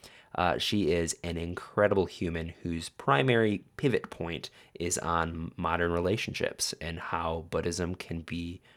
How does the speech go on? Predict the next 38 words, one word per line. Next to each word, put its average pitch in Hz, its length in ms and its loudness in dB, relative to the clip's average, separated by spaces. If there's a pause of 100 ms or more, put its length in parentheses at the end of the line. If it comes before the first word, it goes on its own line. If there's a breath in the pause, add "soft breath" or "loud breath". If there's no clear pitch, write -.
(160 soft breath)
brought 92 320 4
into 131 300 0
them 87 320 2
to 82 420 0 (400 loud breath)
help 131 360 6
you 120 300 6
navigate 95 760 0
some - 160 -2
of 85 80 0
the 82 320 0
challenges 85 680 0 (400 loud breath)
and 87 220 -4
how 110 220 0
to 110 580 0
fully 143 360 2
celebrate 98 760 2
the 85 280 2
beautiful 127 360 0
moments. 58 520 -8 (380 soft breath)
So 85 480 4
that's 131 200 6
what 139 80 2
this 120 100 2
conversation 95 600 2
is 87 100 -4
gonna 80 160 0
be 76 140 -2
about, 80 540 4
is 85 440 -2 (380 loud breath)
really 147 220 8
the 92 140 4
entire 87 320 6
life 85 280 2
cycle 78 420 2
of 82 180 -2
a 76 60 -2
relationship, 80 800 -4
from 78 400 -4